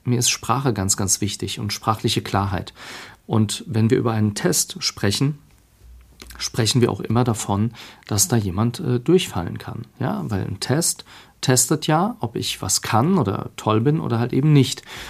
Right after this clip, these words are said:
Und deswegen finde ich diese, dieses Wording sehr, sehr unprofessionell und schlecht,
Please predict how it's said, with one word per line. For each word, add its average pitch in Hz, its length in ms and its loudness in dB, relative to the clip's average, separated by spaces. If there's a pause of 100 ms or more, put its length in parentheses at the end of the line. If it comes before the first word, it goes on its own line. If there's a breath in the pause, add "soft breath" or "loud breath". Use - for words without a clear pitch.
(160 loud breath)
Und 123 60 0
deswegen 139 280 4
finde 156 220 0
ich - 80 -4
diese, 123 400 6
dieses 120 360 2
Wording 131 460 4 (220 loud breath)
sehr, 123 220 6
sehr 123 180 6
unprofessionell 123 800 2
und 107 180 -2
schlecht, - 500 0